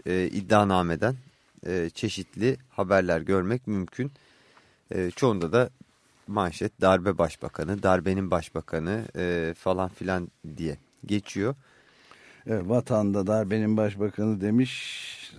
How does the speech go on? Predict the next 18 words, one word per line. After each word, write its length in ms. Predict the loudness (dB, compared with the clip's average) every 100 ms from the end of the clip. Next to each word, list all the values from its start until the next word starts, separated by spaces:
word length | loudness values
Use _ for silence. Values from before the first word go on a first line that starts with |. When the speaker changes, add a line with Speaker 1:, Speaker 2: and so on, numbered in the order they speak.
| -14
Speaker 2:
Star'da 600 | -12 -4 -2 -2 -4 -6
darbenin 580 | -4 -6 -6 -6 -4 -2
başbakanı, 680 | -4 -6 -10 -10 -6 -6 -4
evet. 380 | -4 -4 -6 -20 _ _ _ _ _ -20 _ -20 -20 _
Bazı 260 | -2 0 0
gazetelerde 840 | -4 -4 -2 2 2 0 0 0 2
değinilmemiş 840 | 4 4 2 0 -4 -2 -2 -2
ama 320 | -2 0 0 -2 -10 -20 -20 _ -8
ilginç 500 | -4 4 4 4 -2
yani 380 | -4 -2 0 -2 -6 _ _ _ _ _ _ _ _ _
bir 460 | -20 -16 -8 -4 -4
şey. 420 | -6 -6 -6 0
Nedir 380 | 4 4 4 2
bu? 160 | -2 -6 -12 _
Kim 460 | -4 2 4 2 -2 _ _ _ _ _ _ _ _ _ _ _ _ -20 -20 -14
söylüyor 520 | -8 -6 -6 -8 -8
bunu? 240 | -2 -2 -2 _ _ _ _ -12 -10
Speaker 1:
Ya 120 | -12